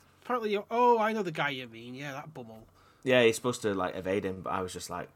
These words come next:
Speaker 2: I was gonna go kill him.
Speaker 1: <clears throat> Yeah, it's, it's just, I mean, it's grey, it's drab. You do the same fights over and over and over and over and over and over again.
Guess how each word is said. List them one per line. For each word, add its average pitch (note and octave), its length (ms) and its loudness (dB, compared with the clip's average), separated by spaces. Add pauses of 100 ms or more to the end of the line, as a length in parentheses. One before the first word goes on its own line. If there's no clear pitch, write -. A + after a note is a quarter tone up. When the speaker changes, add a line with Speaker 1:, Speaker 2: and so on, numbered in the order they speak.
(100)
Speaker 2:
I F#2+ 140 -8
was E2+ 180 -14
gonna E2+ 180 -10
go E2+ 140 -12
kill - 180 -10
him. F2+ 120 -12 (680)
Speaker 1:
<clears throat> - 80 -4 (240)
Yeah, C3+ 180 -6
it's, D3+ 260 -12
it's D#3 140 -10
just, A#3+ 220 -10
I G#3+ 40 -10
mean, A3 140 -4
it's F3 120 -12
grey, D#3 540 -4
it's D#3 200 -14
drab. D#3 460 -4 (320)
You E3 140 -6
do F#3 140 -4
the E3+ 100 -6
same G#3 240 -4
fights F3 380 -8
over E3 300 -6
and D3+ 100 -6
over D3+ 280 -6
and C#3+ 100 -6
over C#3+ 260 -8
and C#3 80 -10
over C#3+ 220 -12
and C3+ 100 -14
over C#3 240 -12
and C3 80 -14
over C3 280 -14
again. B2 400 -12